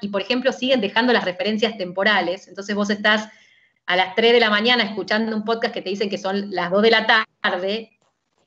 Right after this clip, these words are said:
y eso pasa, no voy a decir <laughs> dónde, pero pasa, es porque la radio le sigue costando muchas veces,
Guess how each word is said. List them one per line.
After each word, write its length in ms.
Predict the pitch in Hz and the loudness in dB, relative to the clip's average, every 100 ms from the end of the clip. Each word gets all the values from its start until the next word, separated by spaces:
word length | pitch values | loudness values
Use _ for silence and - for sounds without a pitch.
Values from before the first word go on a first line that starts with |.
| _ _ _ _ _ | _ _ _ _ _
y 120 | - 240 | 2 4
eso 240 | 262 277 | 4 2
pasa, 360 | 285 269 - 214 | 2 2 0 0
no 80 | |
voy 120 | 226 233 | 2 4
a 60 | |
decir 380 | 208 208 214 - - - - | 2 -2 -6 -8 -12 -20 -20
<laughs> 220 | - _ | -20 _
dónde, 440 | - 208 220 233 226 | -4 -2 0 -2 -2
pero 240 | - 180 | -6 -6
pasa, 580 | - 254 - 202 208 - - _ | 0 0 0 -6 -6 -14 -20 _
es 100 | 247 | -2
porque 240 | 294 254 | 0 0
la 140 | 226 202 | 2 2
radio 420 | 220 254 277 277 - - - | 2 2 2 0 -4 -18 -8
le 120 | 196 | -6
sigue 300 | 202 311 349 | -2 -2 -2
costando 600 | 196 - 302 339 208 175 | -6 -2 2 2 2 -2
muchas 300 | 180 190 196 | -4 -6 -4
veces, 560 | 196 185 185 226 208 | -6 -4 -6 -6 -10